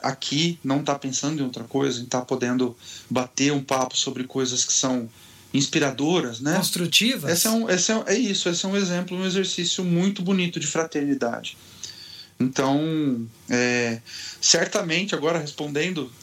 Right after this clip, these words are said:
Speaker 1: o, o, a gente vai fazer essa, a continuação, né? A gente já tá fazendo a pré-produção do Lunari. E, puta, a gente tá muito feliz, muito mesmo, assim, porque a gente quis fazer no Solari, desde a arte da capa,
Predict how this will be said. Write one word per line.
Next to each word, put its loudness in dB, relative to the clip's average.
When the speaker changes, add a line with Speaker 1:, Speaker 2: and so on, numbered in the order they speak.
Speaker 1:
o, -4
o, 2
a 2
gente 0
vai 2
fazer 0
essa, 0
a -2
continuação, -2
né? 2
A 2
gente 0
já 0
tá 0
fazendo 0
a -2
pré-produção -2
do -2
Lunari. 0
E, -2
puta, -2
a 2
gente 2
tá 2
muito 2
feliz, -4
muito 0
mesmo, 0
assim, 0
porque 2
a 2
gente 2
quis 2
fazer 0
no 2
Solari, 2
desde 0
a 2
arte 0
da -2
capa, -2